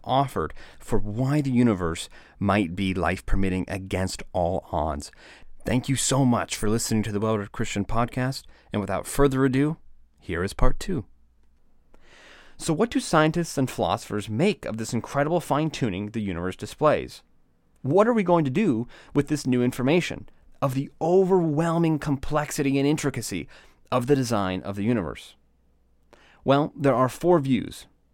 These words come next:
The first is that the fine-tuning of the universe doesn't need an explanation. It just is the way that it is, and that's it.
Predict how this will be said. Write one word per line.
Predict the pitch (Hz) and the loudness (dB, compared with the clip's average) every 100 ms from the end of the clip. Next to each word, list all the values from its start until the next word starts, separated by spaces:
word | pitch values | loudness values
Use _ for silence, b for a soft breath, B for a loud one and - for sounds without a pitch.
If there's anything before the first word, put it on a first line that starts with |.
| _ _ B B B B | _ _ B B B B
The | 147 | -4
first | - 139 175 - - | 2 2 2 -4 -6
is | 131 | 0
that | 139 | 0
the | 135 | 0
fine-tuning | - 147 196 185 170 160 | -2 0 0 0 0 0
of | |
the | 135 | 0
universe | 110 107 101 104 - - 107 | 0 2 0 -2 -8 -16 -4
doesn't | 117 127 143 113 | 0 2 2 0
need | 120 107 104 | 0 0 -2
an | 104 | -4
explanation. | 98 - 101 110 113 - - - - - _ _ _ B B B | -6 -4 -2 -2 -2 -8 -16 -20 -20 -20 _ _ _ B B B
It | 143 | 2
just | 156 139 - | 2 0 -2
is | 143 135 131 139 | 2 4 2 -2
the | 127 | -2
way | 110 107 | 0 0
that | 104 | 0
it | 107 | 2
is, | 160 104 64 - b b b | 2 2 -2 -12 b b b
and | 95 90 | -6 -4
that's | 85 | -2
it. | 147 - | 0 -2